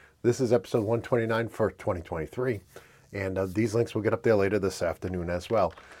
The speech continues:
I also wanna thank today's sponsor, the automation school dot com. If you know anybody looking for P L C, H M I, or scada training, please send them over to our sponsor's website, the automation school dot com.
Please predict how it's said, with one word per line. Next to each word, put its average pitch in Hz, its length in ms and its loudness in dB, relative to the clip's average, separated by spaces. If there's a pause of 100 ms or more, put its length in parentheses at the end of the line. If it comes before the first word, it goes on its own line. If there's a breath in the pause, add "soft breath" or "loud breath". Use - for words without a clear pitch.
(140 loud breath)
I 131 60 12
also 156 180 12
wanna 190 180 12
thank 160 320 6
today's 151 280 2
sponsor, 147 460 4
the 123 260 2
automation 147 580 4
school 135 320 2
dot 123 240 2
com. 78 540 -2 (480 soft breath)
If - 80 -6
you 151 60 6
know 147 120 8
anybody 160 300 8
looking 135 200 4
for 113 140 -2
P 160 240 0
L 151 100 6
C, 110 260 0
H 120 200 2
M 123 100 0
I, 123 120 4
or 98 80 2
scada 117 340 2
training, 123 320 0
please 135 480 -2
send 131 180 0
them 131 120 -2
over 123 160 -4
to 120 260 -2
our 92 140 2
sponsor's 110 480 -6
website, 110 420 -4 (160)
the 131 180 2
automation 104 520 0
school 95 480 -4 (260)
dot - 240 -6
com. 92 400 0